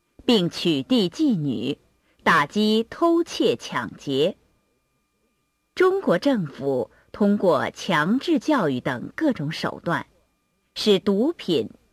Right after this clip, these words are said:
妓女在中国消失了。赌博的现象也基本上消灭了。偷窃、抢劫等犯罪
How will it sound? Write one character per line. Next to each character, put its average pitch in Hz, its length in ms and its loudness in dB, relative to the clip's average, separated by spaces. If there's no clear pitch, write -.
妓 302 260 4
女 120 380 -4
在 151 200 0
中 214 300 2
国 123 300 -4
消 185 320 -4
失 208 320 -4
了。 165 180 -8
赌 233 200 4
博 202 220 2
的 349 140 -2
现 214 280 0
象 143 440 0
也 165 280 4
基 311 300 0
本 143 220 -2
上 143 360 -2
消 196 360 -2
灭 202 300 -2
了。 - 180 -18
偷 226 280 4
窃、 151 440 -2
抢 165 420 2
劫 247 220 2
等 151 240 -2
犯 233 300 -2
罪 160 400 0